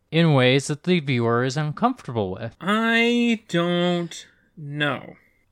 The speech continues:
Speaker 2: I don't know whether this is actually what Kuvira wants. What I mean by that is that when Unalaq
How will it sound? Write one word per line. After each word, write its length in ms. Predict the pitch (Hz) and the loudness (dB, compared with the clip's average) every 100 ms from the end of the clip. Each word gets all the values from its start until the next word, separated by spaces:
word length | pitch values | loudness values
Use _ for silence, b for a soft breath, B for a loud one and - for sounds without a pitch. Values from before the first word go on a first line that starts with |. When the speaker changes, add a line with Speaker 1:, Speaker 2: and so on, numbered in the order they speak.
| _ | _
Speaker 2:
I 280 | 139 156 208 | -2 2 2
don't 360 | 180 196 190 180 | 2 0 0 -2
know 340 | 156 156 165 | 0 2 2
whether 800 | 151 147 147 151 151 139 131 127 _ _ _ _ | 2 2 2 2 4 4 2 -4 _ _ _ _
this 280 | 147 143 - | -2 -2 -2
is 300 | 151 139 - | -2 -2 2
actually 680 | 135 139 - 151 139 135 131 | 4 4 0 -4 -2 0 -2
what 420 | 120 127 127 - _ - | -2 -2 -2 -4 _ -14
Kuvira 580 | 139 120 131 120 120 117 | -12 -6 -4 -2 -4 -6
wants. 840 | 120 123 - - - - - - _ _ _ _ _ _ _ _ - - | -10 -14 -16 -18 -16 -16 -18 -20 _ _ _ _ _ _ _ _ -20 -8
What 220 | 180 196 | 0 4
I 100 | 208 | 6
mean 320 | 214 247 233 | 6 4 4
by 160 | 202 185 | 6 6
that 380 | 170 165 160 - | 6 4 2 0
is 280 | 165 147 131 | 0 0 2
that 180 | 151 139 | 0 2
when 560 | 147 151 147 147 139 _ _ _ | 2 2 2 -2 -6 _ _ _
Unalaq 840 | 175 202 190 175 170 165 160 151 | 0 2 4 4 2 2 -2 -6